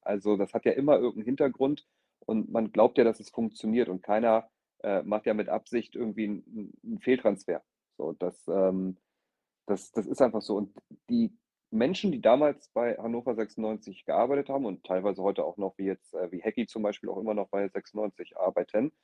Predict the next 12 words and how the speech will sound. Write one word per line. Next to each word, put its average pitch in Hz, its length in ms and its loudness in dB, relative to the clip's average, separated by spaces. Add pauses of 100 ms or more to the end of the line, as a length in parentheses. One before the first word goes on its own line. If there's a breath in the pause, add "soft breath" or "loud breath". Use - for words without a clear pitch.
(420 soft breath)
ähm, 104 420 4
das - 160 -4
hat 131 120 0
einfach 131 280 -2
in 120 100 -2
der 113 80 2
Konstellation 120 840 -2
gepasst. - 560 -4
Also 107 300 -2
auch - 300 0 (840)
zwischenmenschlich, 135 880 2
äh, 101 520 0